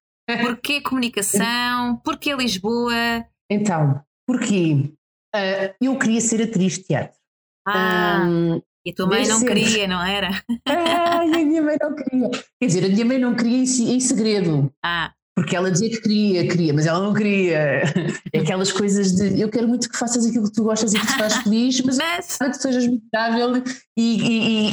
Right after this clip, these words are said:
Speaker 1: e, e que tenhas dificuldade em ganhar dinheiro e olha, não, não, não." Pronto.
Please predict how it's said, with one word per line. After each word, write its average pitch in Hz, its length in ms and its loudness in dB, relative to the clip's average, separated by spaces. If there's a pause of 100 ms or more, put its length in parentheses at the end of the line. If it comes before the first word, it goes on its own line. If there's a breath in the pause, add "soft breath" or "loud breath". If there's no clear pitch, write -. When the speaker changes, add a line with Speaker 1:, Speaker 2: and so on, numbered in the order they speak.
Speaker 1:
e, 220 40 0
e 208 80 -2
que 220 340 0
tenhas 240 260 0
dificuldade 233 540 0
em 226 60 2
ganhar 226 300 0
dinheiro 220 440 2
e 220 140 2
olha, 226 240 0
não, 220 260 0 (100)
não, 185 180 0
não." 147 120 -4
Pronto. - 180 -4